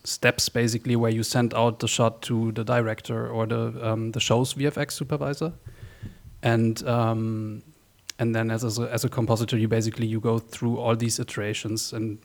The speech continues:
move things around or make them brighter or, um, oftentimes certain C G steps, it depends on the V F X supervisor and the director as well, but sometimes, um,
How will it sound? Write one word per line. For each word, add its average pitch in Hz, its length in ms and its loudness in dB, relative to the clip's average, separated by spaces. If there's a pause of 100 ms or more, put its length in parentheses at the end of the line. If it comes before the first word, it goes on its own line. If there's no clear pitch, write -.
move 113 180 -2
things 110 500 -4
around 107 520 -2
or 110 140 -2
make 113 220 -4
them 117 260 -4
brighter 104 560 -8
or, 113 540 -4
um, 110 580 -4 (1400)
oftentimes 135 720 6 (1120)
certain 135 560 2
C 131 180 4
G 117 240 0
steps, - 640 0 (340)
it 131 100 -4
depends 151 380 4
on 123 120 6
the 117 80 2
V 113 120 0
F 110 140 -2
X 127 160 -6
supervisor 117 460 0
and 113 100 -2
the 110 80 -2
director 110 420 -4
as - 180 -6
well, 117 160 2
but 117 180 -2
sometimes, 143 640 0
um, 120 360 0